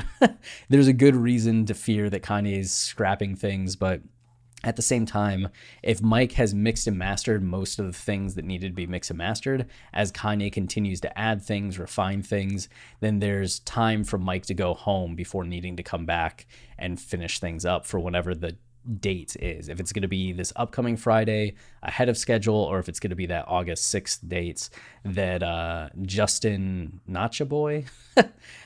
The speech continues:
uh, said, and that photos of Kanye confirmed as the new potential release dates.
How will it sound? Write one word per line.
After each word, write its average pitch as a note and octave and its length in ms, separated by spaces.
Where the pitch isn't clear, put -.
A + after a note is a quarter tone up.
uh, G#2 500
said, A2+ 380
and G#2 100
that F#2+ 100
photos G#2+ 320
of F2+ 100
Kanye F#2+ 600
confirmed E2+ 600
as F2+ 420
the F2+ 340
new G2 340
potential F2 680
release F2 400
dates. - 380